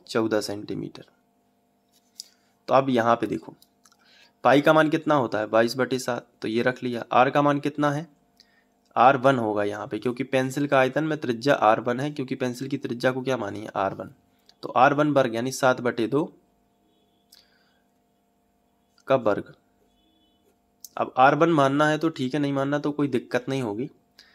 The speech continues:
और एच का मान कितना है? चौदह। ये देखो, बस अब इसको काटा पीटी करना होगा तो बाईस बटे सात, सात बटे दो को दो बार लिख दो, सात बटे दो गुणित सात बटे दो,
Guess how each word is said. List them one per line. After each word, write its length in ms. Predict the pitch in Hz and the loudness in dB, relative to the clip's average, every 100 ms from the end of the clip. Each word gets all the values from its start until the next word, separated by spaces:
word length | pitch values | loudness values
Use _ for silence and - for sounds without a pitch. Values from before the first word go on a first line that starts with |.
| _ _ _ _ | _ _ _ _
और 180 | 127 - | -4 0
एच 200 | 139 139 | 2 2
का 120 | - | 0
मान 180 | 147 147 | 0 0
कितना 320 | 143 139 143 | -4 -2 -2
है? 180 | 143 175 _ _ - | -2 -4 _ _ -6
चौदह। 400 | 110 95 - 151 _ _ _ _ _ _ _ _ _ | -6 -6 -12 -16 _ _ _ _ _ _ _ _ _
ये 160 | 127 120 | -4 -2
देखो, 260 | 107 - - _ _ _ _ _ _ _ - - - | -2 -8 -20 _ _ _ _ _ _ _ -20 -20 -18
बस 360 | 143 151 - - _ _ _ _ _ _ | 0 0 0 -8 _ _ _ _ _ _
अब 120 | - 127 | -2 0
इसको 260 | - 143 | 0 -4
काटा 300 | 139 123 127 | 0 2 2
पीटी 280 | 131 139 147 | 0 0 0
करना 280 | 143 139 143 | 2 2 2
होगा 260 | 139 156 151 | 2 0 0
तो 140 | 120 | 2
बाईस 280 | 120 131 135 | 4 2 2
बटे 220 | 139 135 | 0 0
सात, 360 | 131 127 147 - - | -2 -2 -2 -6 -4
सात 320 | - 143 139 | 4 4 4
बटे 260 | 143 143 | 0 2
दो 140 | 139 143 | 2 2
को 140 | 156 | 0
दो 160 | 127 127 | 2 2
बार 220 | 120 110 | 4 2
लिख 180 | 107 101 | 0 -6
दो, 120 | 98 95 | -8 -6
सात 340 | - 127 127 | 4 4 4
बटे 300 | 127 120 131 | -4 0 -2
दो 220 | 107 139 | 0 0
गुणित 320 | 147 117 143 - | 0 0 -2 -4
सात 280 | - 117 110 | -2 -2 -2
बटे 280 | 104 104 | -6 -6
दो, 200 | 95 95 | -6 -10